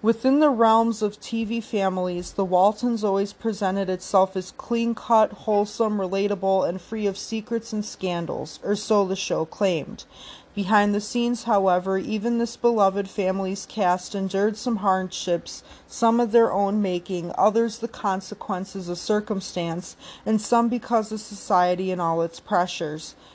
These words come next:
In fact, there are quite a few facts about the Waltons that slid under the radar. Even diehard fans of this classic series might not expect some of these secrets associated with the Waltons,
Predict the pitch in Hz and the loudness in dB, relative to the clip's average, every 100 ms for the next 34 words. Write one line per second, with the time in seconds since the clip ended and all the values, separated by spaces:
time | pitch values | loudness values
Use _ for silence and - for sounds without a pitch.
0 | - 202 196 - 202 208 208 226 202 196 | -4 -2 -2 4 6 6 2 0 0 -2
1 | - 220 208 208 - 247 - 202 180 180 | 0 0 0 -2 -4 -4 0 2 2 0
2 | - 196 196 196 185 180 180 - 196 185 | -2 2 2 0 0 2 2 0 -6 -2
3 | 185 175 - - 202 208 220 - 180 175 | 0 0 -2 -8 -2 0 0 0 -2 0
4 | 185 175 165 170 165 - 53 62 185 - | -4 -4 -4 -2 0 0 0 -2 -8 -16
5 | - _ _ _ _ - _ _ - - | -20 _ _ _ _ -20 _ _ -20 -20
6 | - - - - - 226 220 220 208 214 | -20 -20 -20 -20 -8 2 4 4 4 6
7 | 202 214 208 185 - 233 240 208 208 - | 6 6 0 -2 -2 -2 0 0 -4 -8
8 | - - - 196 185 196 - 220 190 - | -18 -12 0 2 2 -4 -2 2 2 0
9 | 190 - - 190 180 185 196 190 214 220 | -8 -8 -4 -2 0 -2 0 4 4 2
10 | 233 233 233 - - 185 180 - 196 196 | 0 2 0 -4 2 2 2 -2 0 0
11 | 202 202 202 - 190 - 185 - - - | -2 -4 -6 -6 -8 -4 -6 -4 -6 -2
12 | 208 202 - 196 175 175 165 170 190 165 | 0 0 -2 -2 -2 -2 -2 -4 -2 2
13 | 160 165 - 190 196 | 2 2 -2 -4 -4